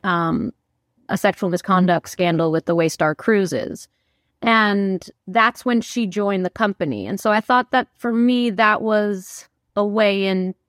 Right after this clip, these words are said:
to her, was who joins a company at the height of a sexual misconduct scandal? Like, what kind of terrifying person decides to go work for that company and that person? So for me, I thought right away that she had terrifying politics. I also thought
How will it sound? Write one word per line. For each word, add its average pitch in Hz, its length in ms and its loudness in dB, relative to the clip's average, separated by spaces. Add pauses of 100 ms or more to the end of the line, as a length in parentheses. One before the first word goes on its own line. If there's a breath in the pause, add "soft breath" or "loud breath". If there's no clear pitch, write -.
(200)
to 208 160 0
her, 175 360 2
was 170 260 0
who 233 280 0
joins 208 580 0
a 190 60 0
company 185 600 0
at 175 140 0
the 185 60 0
height 175 320 0
of 175 160 0
a 175 100 2
sexual 180 400 -2
misconduct 170 680 0
scandal? 170 460 -2
Like, - 200 -4
what 190 180 0
kind 175 260 2
of 160 80 -4
terrifying 170 560 2
person 170 440 0
decides 165 400 0
to - 100 -6
go 165 200 2
work 165 260 -2
for 170 80 -4
that 160 220 0
company - 460 -4
and 175 140 -2
that 151 200 -4
person? - 440 -6 (500)
So 247 280 0
for 262 200 0
me, 277 280 0
I 247 140 0
thought - 720 -2 (320)
right 247 280 2
away 214 340 2
that 185 160 -2
she 208 240 -2
had 180 340 -2
terrifying 180 640 -2
politics. 165 600 -4
I 208 140 0
also 233 260 2
thought 196 380 2